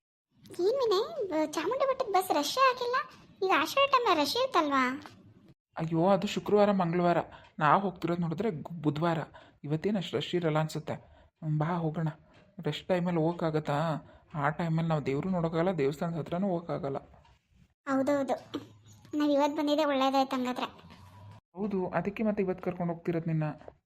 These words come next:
Speaker 1: ನೋಡು, ಕಾಲೇಜ್ ಮುಗಿಯೋಷ್ಟ್ರಲ್ಲಿ ಹೋಗ್ಬಿಡ್ಬೇಕು. ನೆನ್ನೆ ಆ ಸಾವಿತ್ರಕ್ಕನ ಪ್ರೇಮಕ್ಕನ ಎಷ್ಟು ಪ್ರಶ್ನೆ ಕೇಳಿದ್ರು ಗೊತ್ತಾ? ಯಾಕೆ ಇಷ್ಟು ಲೇಟ್ ಆಯ್ತು, ಅದು ಇದು ಅಂತ ನನ್ನ ತಲೆ ತಿಂದಾಕ್ಬಿಟ್ರು. ನಮ್ಮ ಅಮ್ಮನೇ ಎಷ್ಟೋ ವಾಸಿ ಅನಿಸ್ತು ಅವ್ರಿಗಿಂತ.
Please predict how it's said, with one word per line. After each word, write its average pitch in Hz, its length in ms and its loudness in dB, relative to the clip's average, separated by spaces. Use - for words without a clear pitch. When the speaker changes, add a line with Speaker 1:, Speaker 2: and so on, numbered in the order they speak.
Speaker 1:
ನೋಡು, 294 320 0
ಕಾಲೇಜ್ 285 360 -2
ಮುಗಿಯೋಷ್ಟ್ರಲ್ಲಿ 311 500 -2
ಹೋಗ್ಬಿಡ್ಬೇಕು. 294 520 -2
ನೆನ್ನೆ 285 240 0
ಆ 294 140 2
ಸಾವಿತ್ರಕ್ಕನ 320 720 -2
ಪ್ರೇಮಕ್ಕನ 302 480 -2
ಎಷ್ಟು 269 360 -6
ಪ್ರಶ್ನೆ 339 300 -2
ಕೇಳಿದ್ರು 339 300 -4
ಗೊತ್ತಾ? 311 360 -6
ಯಾಕೆ 320 280 2
ಇಷ್ಟು 440 160 -4
ಲೇಟ್ 359 160 4
ಆಯ್ತು, 349 220 -2
ಅದು 320 360 0
ಇದು 330 100 -4
ಅಂತ 330 220 -4
ನನ್ನ 302 180 -2
ತಲೆ 294 280 0
ತಿಂದಾಕ್ಬಿಟ್ರು. 330 540 0
ನಮ್ಮ 294 180 2
ಅಮ್ಮನೇ 330 280 4
ಎಷ್ಟೋ 330 220 0
ವಾಸಿ 302 340 2
ಅನಿಸ್ತು 320 280 0
ಅವ್ರಿಗಿಂತ. 294 380 2